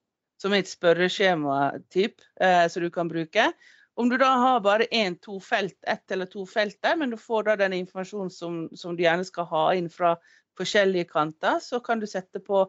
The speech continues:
eh, har du det, eh, Microsoft Forms, og så legger du på Power Automate, en arbeidsflyt,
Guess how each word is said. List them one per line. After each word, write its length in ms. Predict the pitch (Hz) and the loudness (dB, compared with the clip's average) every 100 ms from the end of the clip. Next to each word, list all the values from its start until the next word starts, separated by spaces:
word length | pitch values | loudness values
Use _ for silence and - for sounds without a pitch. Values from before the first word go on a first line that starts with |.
| - _ _ _ _ _ | -4 _ _ _ _ _
eh, 380 | 170 170 165 170 | -2 -2 -2 -2
har 160 | 202 196 | 0 0
du 60 | 185 | 0
det, 120 | 190 190 - | -2 -4 -6
eh, 160 | 160 156 | -4 -4
Microsoft 680 | 156 202 208 196 180 165 - | -4 -6 -4 -4 -2 -2 -4
Forms, 460 | - 208 330 370 - _ _ | 0 2 2 -2 -12 _ _
og 160 | 190 185 | -8 -6
så 140 | 208 | -2
legger 240 | 175 170 175 | 0 0 -4
du 80 | 175 | -6
på 140 | 175 | -6
Power 320 | - 180 156 | 2 4 6
Automate, 560 | 139 190 - 151 233 208 | 4 2 -2 -2 -2 -2
en 80 | - | 0
arbeidsflyt, 800 | 160 160 180 - 226 349 - | 0 0 -2 0 -2 -2 -2